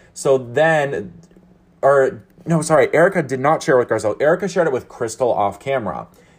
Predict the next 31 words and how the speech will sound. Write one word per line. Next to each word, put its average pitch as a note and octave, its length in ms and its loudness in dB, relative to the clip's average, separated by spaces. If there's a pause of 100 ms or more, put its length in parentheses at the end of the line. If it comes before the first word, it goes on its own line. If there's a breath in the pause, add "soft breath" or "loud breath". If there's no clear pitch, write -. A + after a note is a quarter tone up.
(140)
and A#2+ 200 -2
then A#2 320 -2
it A2+ 140 -4
made A#2+ 220 -4
it, - 100 -4
they A#2+ 80 -2
made B2 160 -2
it B2 120 0
look C3+ 200 2
like A#2 140 0
she - 80 -14
shared A#2+ 160 0
it A2+ 60 -2
with A2 120 -4
Garcelle G#2+ 480 2
and A#2 240 -4
Crystal G2+ 400 0
as G2+ 160 0
a F#2+ 60 -8
soundbite. A2+ 560 -2 (360 soft breath)
Then E3 160 2
the D#3+ 100 2
producer C#3+ 580 0
told F#3+ 360 2
Garcelle G2 720 -2 (340 soft breath)
that A2+ 380 0 (300)
Erica D3 320 0
had A#2+ 160 -4
said C#3 180 0
that - 140 -2
Tom A#2+ 420 -2